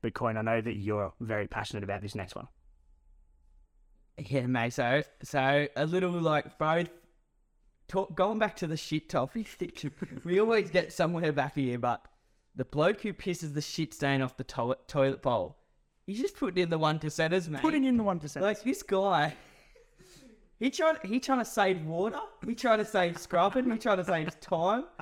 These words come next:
Speaker 2: He trying to save product, bro.
Speaker 1: Bro.
Speaker 2: He, he just using his own biological processes to literally clean the toilet.
Speaker 1: He's full reduced the carbon footprint that he's giving out by pissing off the shit stain in the toilet.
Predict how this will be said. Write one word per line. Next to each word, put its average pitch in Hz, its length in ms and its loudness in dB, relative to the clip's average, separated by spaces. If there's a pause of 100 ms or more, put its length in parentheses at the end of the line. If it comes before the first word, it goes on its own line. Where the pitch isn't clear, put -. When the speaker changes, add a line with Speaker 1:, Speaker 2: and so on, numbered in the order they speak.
(260)
Speaker 2:
He 208 80 -8
trying 202 240 0
to 175 60 -4
save 156 360 0
product, 208 600 0
bro. 202 300 0 (680)
Speaker 1:
Bro. 156 180 -2
Speaker 2:
He, 294 220 2
he 254 160 0
just 254 220 -4
using 220 320 0
his 190 120 -2
own 202 220 2
biological 175 680 2
processes 160 880 -2 (420)
to 185 100 0
literally 202 520 0
clean 196 300 -2
the 190 80 -2
toilet. 208 320 -4
Speaker 1:
He's 170 120 0
full 170 260 0
reduced 139 500 -4
the - 80 -8
carbon 117 420 -2
footprint - 560 -8
that 127 80 -6
he's 123 120 -6
giving 117 420 0
out 107 220 -2 (100)
by 117 120 -2
pissing - 380 -4
off - 120 -6
the 123 80 -6
shit 120 260 -6
stain 104 260 -6
in 101 100 -6
the 101 60 -6
toilet. - 320 -14